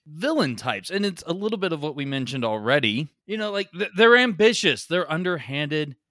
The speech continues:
and they don't give a fuck that you know that. They're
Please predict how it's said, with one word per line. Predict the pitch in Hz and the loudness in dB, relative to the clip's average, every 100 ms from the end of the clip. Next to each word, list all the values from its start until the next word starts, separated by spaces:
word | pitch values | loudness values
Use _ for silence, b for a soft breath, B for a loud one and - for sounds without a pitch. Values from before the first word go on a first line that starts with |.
| _ - | _ -10
and | 143 | -8
they | 143 | -8
don't | 123 196 180 | -2 -2 -2
give | 196 185 | -6 -6
a | |
fuck | 180 190 180 | -8 -8 -6
that | 180 147 | -8 -6
you | 151 143 | -6 -6
know | 127 131 139 147 160 | -6 -4 0 2 2
that. | 139 117 92 82 _ _ - | 2 0 0 -8 _ _ -8
They're | 185 | -6